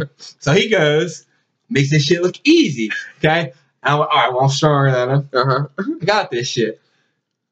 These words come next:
Speaker 2: Nah. Didn't work like that. It did not work like that. And I didn't realize how much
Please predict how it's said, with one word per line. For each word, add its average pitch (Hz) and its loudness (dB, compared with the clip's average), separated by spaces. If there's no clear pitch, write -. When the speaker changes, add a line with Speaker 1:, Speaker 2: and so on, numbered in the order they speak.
Speaker 2:
Nah. 135 -4
Didn't 190 2
work 202 2
like 127 -2
that. 110 -2
It 139 0
did 151 2
not 156 0
work 151 0
like 131 0
that. 123 -2
And 120 -2
I 156 0
didn't 170 0
realize 147 0
how 147 2
much 139 0